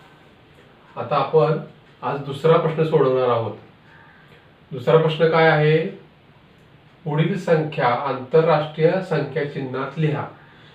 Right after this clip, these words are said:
आंतरराष्ट्रीय संख्या चिन्हात लिहा म्हणजे काय?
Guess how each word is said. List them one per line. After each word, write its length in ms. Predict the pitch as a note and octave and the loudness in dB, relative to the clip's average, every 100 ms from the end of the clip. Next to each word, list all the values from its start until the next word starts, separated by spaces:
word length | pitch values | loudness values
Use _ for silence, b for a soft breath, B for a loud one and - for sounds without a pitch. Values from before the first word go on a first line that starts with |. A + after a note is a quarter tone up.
| B B - | B B -12
आंतरराष्ट्रीय 680 | C3+ A#2+ D#3+ E3+ D#3 F3 D#3+ | -10 2 4 4 2 -4 -2
संख्या 340 | E3+ E3 E3 | -2 -2 -4
चिन्हात 340 | E3+ E3+ D#3+ | -2 -2 0
लिहा 140 | E3+ D#3+ | 0 0
म्हणजे 260 | D#3+ D#3+ | 0 -2
काय? 400 | D#3 D3 C#3+ E3 | -2 -2 -2 -4